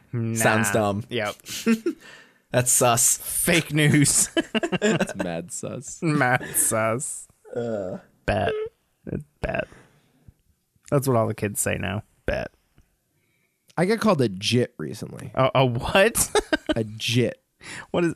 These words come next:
Speaker 1: <laughs> like jitsi?
Speaker 3: By a child.
Speaker 1: Like
Speaker 3: A
Speaker 1: jit-
Speaker 3: child called me a jit.
Speaker 1: Jitsi.
Speaker 2: What does that mean? Is that like a jet? Like the Jets? Does that
Speaker 3: No,
Speaker 2: mean
Speaker 3: a
Speaker 2: you suck?
Speaker 3: jit. I, I didn't know what it meant. Well, it's so like I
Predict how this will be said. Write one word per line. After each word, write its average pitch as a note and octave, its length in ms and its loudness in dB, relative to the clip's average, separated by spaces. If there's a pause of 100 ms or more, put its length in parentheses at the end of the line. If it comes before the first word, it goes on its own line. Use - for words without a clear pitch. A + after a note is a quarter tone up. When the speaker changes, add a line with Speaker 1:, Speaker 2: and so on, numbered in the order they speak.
Speaker 1:
<laughs> C#3+ 100 2
like D3 300 4
jitsi? D#3 220 2
Speaker 3:
By C#3+ 120 4
a D3 160 6 (100)
child. A#2+ 420 0
Speaker 1:
Like D3+ 120 4
Speaker 3:
A - 20 4
Speaker 1:
jit- C3 140 0 (120)
Speaker 3:
child E3+ 300 4
called D3+ 260 2
me C3+ 180 6
a A#2+ 80 4
jit. G#2 520 -2
Speaker 1:
Jitsi. - 420 0
Speaker 2:
What A#2 40 4
does - 100 4
that C3+ 160 4
mean? A#2+ 380 -2
Is B2+ 80 0
that C3 100 2
like - 160 -4 (100)
a A2 100 2
jet? A#2+ 360 2
Like A2+ 180 2
the G#2+ 80 0
Jets? A2+ 500 0 (440)
Does C3 100 -4
that F#3 80 8
Speaker 3:
No, F3+ 60 8
Speaker 2:
mean C#3 80 4
Speaker 3:
a D#3 40 6
Speaker 2:
you D3 60 4
suck? C3+ 280 6
Speaker 3:
jit. C#3 440 4 (300)
I, F3+ 160 2 (140)
I - 20 4
didn't A#3 140 6
know A3 100 8
what F#3+ 300 6
it D#3 160 4
meant. D#3 480 6
Well, E3 280 4
it's E3 200 4
so F#3+ 160 6
like D3+ 260 2
I C#3+ 200 2